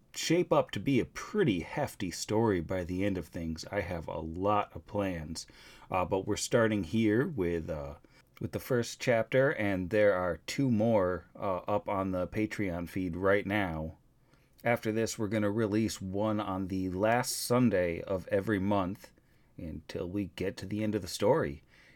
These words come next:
And, um, there might be other story machines, um, in between now and then, uh, but I'm gonna make sure that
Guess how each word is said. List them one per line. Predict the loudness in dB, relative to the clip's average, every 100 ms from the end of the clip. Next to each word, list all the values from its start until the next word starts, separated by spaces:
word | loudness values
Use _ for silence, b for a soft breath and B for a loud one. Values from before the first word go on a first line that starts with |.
| b
And, | -6 -2
um, | -2 0 0
there | 0
might | 2 0 0
be | 0 0 -4 -8 _ b b
other | 2 6 4
story | 4 4 4
machines, | 4 0 -2 0 0 -2 -6 -8
um, | -6 -4 -4 -4
in | -4
between | -4 -2 -2 -2 0
now | 0 2 0
and | 0
then, | 0 0 -2 -6 -8
uh, | -4 -2
but | 0 0 0 -2
I'm | -2
gonna | 0 0 0
make | -2 -4
sure | -2 2 2
that | 2 0 0